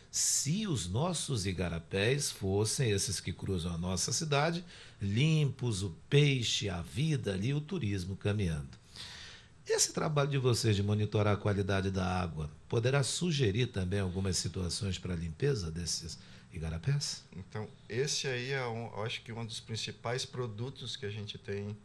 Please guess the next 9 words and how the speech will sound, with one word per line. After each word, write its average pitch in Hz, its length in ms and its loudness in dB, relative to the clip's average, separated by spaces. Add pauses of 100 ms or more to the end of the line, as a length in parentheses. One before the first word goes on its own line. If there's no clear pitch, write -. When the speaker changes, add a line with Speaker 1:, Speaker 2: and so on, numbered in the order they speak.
(100)
Speaker 2:
desse 92 280 -8
trabalho 98 600 -6 (440)
é 104 100 0
dar 113 240 0
pro 139 180 -6
gestor 117 540 -2
público 117 800 -8 (500)
a, 101 880 0
vamos 107 200 -2